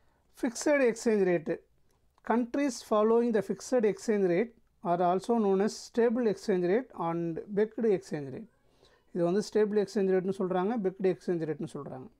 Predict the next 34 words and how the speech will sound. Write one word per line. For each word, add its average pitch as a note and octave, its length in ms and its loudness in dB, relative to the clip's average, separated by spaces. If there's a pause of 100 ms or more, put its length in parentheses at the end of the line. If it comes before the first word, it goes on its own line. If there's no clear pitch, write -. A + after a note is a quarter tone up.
(180)
அப்படின்னா - 400 -8
என்ன A#3 200 2
சார் G#3 200 2
பண்ணுன்னு F3 340 0
பார்த்தீங்கன்னா, E3 580 -2 (340)
இந்த A3 160 0
வந்து G#3+ 180 2
கரன்சி A3+ 360 2
வந்து G3+ 220 2
ஃபிக்ஸடாக A#3 420 2
வச்சிருக்காது, C#3+ 320 -8 (340)
அதனுடைய, D#3+ 420 -2
அந்த D#3+ 180 -4
நாட்டினுடைய E3 480 -4
பணத்தினுடைய D3+ 760 -4
வேல்யூ E3+ 220 -2
வந்து F3 400 -2 (360)
ஃபிக்ஸடாக G3 420 0
வச்சிருக்காது. C#3+ 300 -8 (180)
சரி, B3 220 0
இது A#3 100 2
யார் A#3 220 4
சார் A#3+ 180 0
முடிவு G#3 240 2
பண்ணும் F3 260 0
அப்படின்னு D#3+ 140 -2
கேட்டிங்கன்னா, G3 260 -4
கவர்மெண்ட் F#3 320 2
முடிவு D#3 240 -6
பண்ணுவாங்க. C3 240 -10 (720)
கோல்டு C#4 380 4
ஸ்டாண்டர்ட் A#3 340 2
சிஸ்டத்துல F3 380 -2
பார்த்தீங்கன்னா, E3+ 440 -2